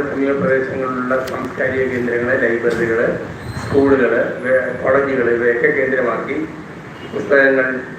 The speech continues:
ആ, കൊടുക്കുന്നതിനും പുസ്തകങ്ങൾ വാങ്ങാനുള്ള സൗകര്യവും നമ്മൾ ചെയ്തു കൊടുക്കുന്നുണ്ട്.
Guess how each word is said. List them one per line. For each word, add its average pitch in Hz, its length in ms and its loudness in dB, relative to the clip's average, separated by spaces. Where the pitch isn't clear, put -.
ആ, 110 40 -2
കൊടുക്കുന്നതിനും 135 640 2
പുസ്തകങ്ങൾ 135 360 0
വാങ്ങാനുള്ള 143 420 4
സൗകര്യവും 135 480 2
നമ്മൾ 120 180 -2
ചെയ്തു 120 220 -2
കൊടുക്കുന്നുണ്ട്. 117 480 0